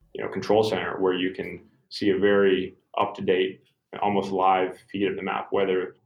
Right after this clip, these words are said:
that imagery is coming from a drone or a laser scanner on a truck or, you know, a, a, a person out there. Uh, there's, there's many different types of kind of data streams that will kind of feed into this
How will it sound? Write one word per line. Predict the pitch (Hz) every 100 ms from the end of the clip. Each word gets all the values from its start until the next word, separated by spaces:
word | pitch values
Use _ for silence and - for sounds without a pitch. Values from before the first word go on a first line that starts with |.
| _ _
that | 98 101
imagery | 98 95 95
is | 92
coming | 95 92
from | -
a | -
drone | 107 113 113 107 110 110 _ _
or | 95 95 92 90 87 - _ 92
a |
laser | 95 98 98
scanner | - 98 95 92
on | 87
a | -
truck | - 107 107 - _ _ _ _ -
or, | 90 90 90 87 87 - _ _ _ _
you | -
know, | - - - - - -
a, |
a, | - -
a | 101
person | 113 - 92
out | 90 -
there. | 85 - _ _ _
Uh, | 95 90
there's, | 92 95 90 - _ _ -
there's | 107
many | 113 113 107
different | 110 104 -
types | 101 95 98
of | 92 92 - _ _ -
kind | 92
of | 90
data | 202 104
streams | - 135 117
that | 98
will | 92 92 95
kind | - 95
of | -
feed | 107 101
into | 95 92 90
this | 90 90 -